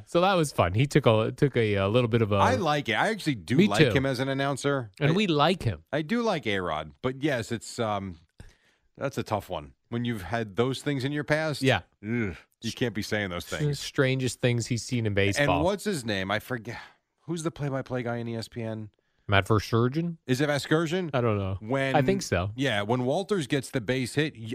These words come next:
Speaker 2: I would swear that he was a Rockies fan. Like, he was over the top into it. Either that or he was exhausted 'cause it was, you know, five hours after
Speaker 1: Right.
Speaker 2: first pitch.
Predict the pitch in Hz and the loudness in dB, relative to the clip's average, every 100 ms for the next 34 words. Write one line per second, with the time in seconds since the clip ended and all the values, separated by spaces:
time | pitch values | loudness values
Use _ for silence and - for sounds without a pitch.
0 | - 156 214 214 147 - - 123 120 127 | -2 -2 0 -4 -4 -6 -6 -2 0 0
1 | 156 156 127 131 101 139 131 117 117 113 | -2 -4 -2 -2 -2 -4 -2 -2 0 0
2 | 127 104 87 - 80 76 73 104 107 - | -2 -8 -10 -8 -6 -8 -10 -8 -8 -8
3 | - 196 180 127 107 - 151 180 160 151 | -6 -4 -2 -4 -6 -4 -2 -2 0 -2
4 | - - 139 127 139 127 104 135 143 131 | -2 0 0 0 0 0 -2 -2 0 0
5 | 123 107 92 85 82 117 113 92 82 90 | 0 -2 -4 -4 0 0 -2 -8 -8 -8
6 | 92 87 82 - _ _ _ - 92 - | -8 -8 -10 -12 _ _ _ -6 -6 -4
7 | - 123 110 110 101 90 120 110 92 98 | 0 2 2 0 0 0 4 4 2 -4
8 | - 107 80 - | -2 -4 -4 -10